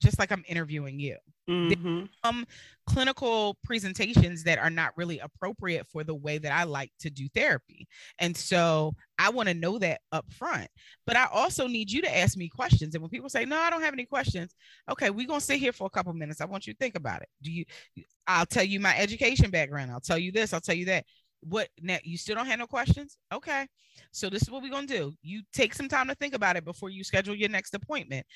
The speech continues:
Speaker 1: And if you
Speaker 2: Mm-hmm.
Speaker 1: still have questions, you, because we gotta get out of this, "I gotta, I gotta, I gotta," because you're sitting in front of me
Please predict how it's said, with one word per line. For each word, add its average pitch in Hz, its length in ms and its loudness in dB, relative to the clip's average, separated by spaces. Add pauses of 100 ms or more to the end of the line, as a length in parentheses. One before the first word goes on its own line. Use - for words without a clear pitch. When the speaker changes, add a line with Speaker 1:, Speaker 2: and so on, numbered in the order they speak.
(140)
Speaker 1:
And 185 200 0
if 165 100 0
you 165 60 -2
Speaker 2:
Mm-hmm. 160 160 -2
Speaker 1:
still - 140 -2
have 220 180 0
questions, 208 440 -2
you, 202 60 -6 (380)
because 240 840 2 (420)
we 220 140 -4
gotta 247 220 2
get 214 180 2
out 202 180 4
of 196 80 0
this, 175 320 2
"I 175 100 4
gotta, 170 460 4
I 156 60 2
gotta, 156 340 0
I 147 120 -6
gotta," 160 320 -2
because 147 340 -10
you're 160 100 -8
sitting 170 360 -4
in 156 80 -6
front 175 240 0
of 160 100 -8
me 151 240 -6